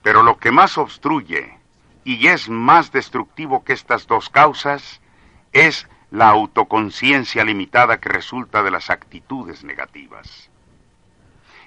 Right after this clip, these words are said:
Esta falta de conciencia produce el mayor bloqueo de energía y motivación que impide la realización de todo el potencial humano. La verdadera autoconciencia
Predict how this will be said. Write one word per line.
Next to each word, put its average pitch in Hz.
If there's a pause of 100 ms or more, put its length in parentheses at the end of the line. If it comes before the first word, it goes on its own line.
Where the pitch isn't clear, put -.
(100)
Esta 175
falta 190
de 156
conciencia 170
produce 151
el 139
mayor 123
bloqueo 143
de 120
energía 101
y 135
motivación 120 (400)
que 139
impide 185
la 160
realización 127
de 147
todo 185
el 127
potencial 95
humano. 71 (960)
La 123
verdadera 127
autoconciencia 147